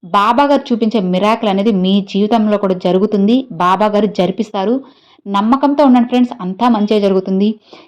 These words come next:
ఈ వీడియో మీ అందరికీ నచ్చితే లైక్ చేయండి, మరికొంతమంది సాయి భక్తులకు షేర్ చేయండి.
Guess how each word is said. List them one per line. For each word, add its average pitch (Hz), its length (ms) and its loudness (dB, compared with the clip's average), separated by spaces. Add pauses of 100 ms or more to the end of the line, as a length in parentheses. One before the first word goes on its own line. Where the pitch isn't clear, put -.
(120)
ఈ 269 120 -4
వీడియో 311 240 0
మీ 294 80 4
అందరికీ 277 300 2
నచ్చితే 233 280 0
లైక్ 240 340 0
చేయండి, 247 200 4
మరికొంతమంది 240 540 4
సాయి 208 220 0
భక్తులకు 208 380 -2
షేర్ 185 300 -4
చేయండి. 185 360 -2